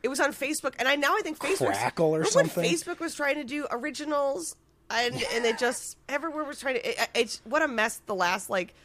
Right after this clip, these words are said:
Speaker 1: five to eight years have been for, like, anyone trying to make anything. It's like, "Yeah, maybe Facebook's T V." It's like, "Okay, I guess." Like, what are we talking about?
Speaker 2: So, do they get to go and, do, are they c-, continue to be big
Speaker 1: They're together.
Speaker 2: stars?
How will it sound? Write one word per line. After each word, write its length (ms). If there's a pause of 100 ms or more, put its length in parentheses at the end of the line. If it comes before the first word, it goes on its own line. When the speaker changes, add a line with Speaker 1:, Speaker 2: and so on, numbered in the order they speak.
(200)
Speaker 1:
five 460
to 180
eight 140
years 300
have 120
been 360
for, 160
like, 220
anyone 340
trying 240
to 60
make 300
anything. 480
It's 140
like, 200 (280)
"Yeah, 260
maybe 200
Facebook's 500
T 160
V." 180
It's 100
like, 260
"Okay, 600
I 140
guess." 580
Like, 160
what 100
are 40
we 100
talking 480
about? 440 (720)
Speaker 2:
So, 440 (320)
do 120
they 120
get 160
to 80
go 280
and, 220
do, 180
are 80
they 140
c-, 60 (140)
continue 500
to 100
be 320 (280)
big 180
Speaker 1:
They're 140
together. 160 (420)
Speaker 2:
stars? 120